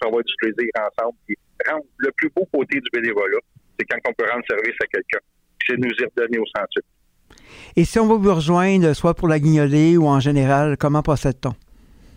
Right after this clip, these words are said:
Speaker 1: Alors, nous avons la ligne présentement des, des, de la guignolée, qui est le quatre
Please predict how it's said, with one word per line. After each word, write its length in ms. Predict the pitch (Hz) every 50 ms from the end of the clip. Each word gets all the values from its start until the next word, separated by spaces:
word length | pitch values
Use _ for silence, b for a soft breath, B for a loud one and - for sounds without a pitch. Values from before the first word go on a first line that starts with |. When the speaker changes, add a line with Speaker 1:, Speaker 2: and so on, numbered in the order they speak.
| - _ _ _ - - -
Speaker 1:
Alors, 140 | - 117 117
nous 140 | 120 120 113
avons 180 | 123 127 143 151
la 140 | 143 139 127
ligne 220 | 127 139 147 156 151 - - -
présentement 400 | 123 107 127 117 113 - 135 131 127
des, 100 | - 117 - _ _
des, 80 | - 120
de 240 | 110 110 107 104 -
la 120 | 113 113
guignolée, 500 | - - 117 120 117 113 107 104 123 143 - _ _ _
qui 80 | - 110
est 120 | 107 113
le 100 | 110 104 -
quatre 160 | - 113 -